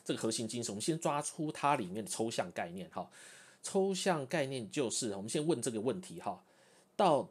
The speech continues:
底卖掉的股票，啊，卖掉已经停损的股票又涨上去，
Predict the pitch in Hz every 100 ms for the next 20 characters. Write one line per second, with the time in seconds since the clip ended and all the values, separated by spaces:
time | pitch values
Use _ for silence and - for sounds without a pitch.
0 | _ 120 98 80 - 143 165 117 131 101
1 | 92 78 - 113 87 - _ _ _ -
2 | 107 90 - 135 175 117 98 127 104 156
3 | 185 - 143 110 95 175 120 - - _
4 | - 196 214 147 120 104 87 139 95 -
5 | 104